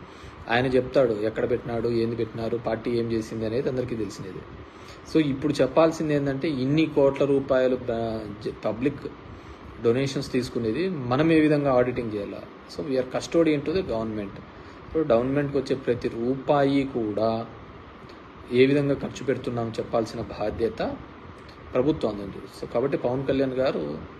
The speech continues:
ఆ, చంద్రబాబుని ఆ క్వశ్చన్ అడిగితే బాగుంటుందనేది నా ఫీలింగ్. ఆ క-, ఆ ఇచ్చిన డొనేషన్స్ కూడా ప్రాపర్గా గ్రౌండ్ లెవెల్లోకి వెళ్ళినట్టు ఉంటుంది. ఎందుకంటే మేము చూసినాం, లాస్ట్ టైం నేను ఒకసారి కర్నూలు, టూ థౌజండ్ టెన్ అనుకుంటా,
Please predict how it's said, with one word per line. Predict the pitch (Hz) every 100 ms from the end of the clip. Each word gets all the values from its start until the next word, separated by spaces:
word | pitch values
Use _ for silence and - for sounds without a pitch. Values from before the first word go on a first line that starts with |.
| - -
ఆ, | 117 113 110 104 104 95 - 123
చంద్రబాబుని | 131 139 135 131
ఆ | 113
క్వశ్చన్ | - 127 131
అడిగితే | 117 117 156
బాగుంటుందనేది | 175 120 120 117 117 113 131 - - - - - -
నా | 110
ఫీలింగ్. | 101 117 117 156 147
ఆ | 120
క-, | 110 107 - - 113
ఆ | 107 104
ఇచ్చిన | 107 139
డొనేషన్స్ | 131 117 131 131 123 -
కూడా | 127 120 113 - - - - - -
ప్రాపర్గా | 120 120 131 127 120
గ్రౌండ్ | 113 117 131
లెవెల్లోకి | 131 120 127
వెళ్ళినట్టు | 123 110 117 110 123
ఉంటుంది. | - 98 110 113
ఎందుకంటే | 117 123 131
మేము | 127 117 110
చూసినాం, | 117 - 127 131 - - - - - 107
లాస్ట్ | 110 -
టైం | 127
నేను | 123
ఒకసారి | 113 - 123 -
కర్నూలు, | 120 127 127 127 127 127 - - - - - - -
టూ |
థౌజండ్ | 110 120 120 123 120 123 120 120 117 117 117 - - - 117 113 113 113 - -
టెన్ | 131 156
అనుకుంటా, | 147 123 101 -